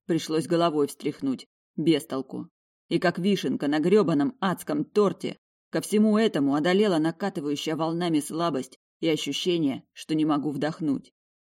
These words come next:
Лёгкие отключились, воздух выкачали,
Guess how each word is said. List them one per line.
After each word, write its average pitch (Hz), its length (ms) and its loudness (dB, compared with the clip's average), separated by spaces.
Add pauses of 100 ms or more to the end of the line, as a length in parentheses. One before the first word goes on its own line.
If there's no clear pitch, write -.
Лёгкие 165 520 2
отключились, - 920 -4 (300)
воздух 165 500 6
выкачали, 143 600 4